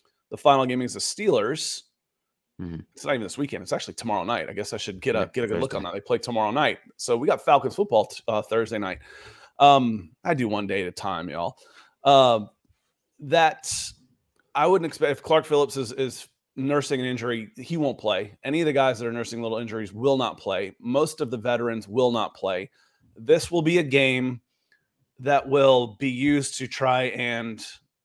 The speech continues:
Speaker 1: decide those final spots on the roster.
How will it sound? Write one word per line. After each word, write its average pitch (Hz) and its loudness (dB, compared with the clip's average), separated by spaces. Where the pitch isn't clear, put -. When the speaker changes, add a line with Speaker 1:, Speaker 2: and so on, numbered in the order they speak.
Speaker 1:
decide 120 2
those 117 -6
final 113 -4
spots - -4
on 101 -10
the 95 -10
roster. 90 -8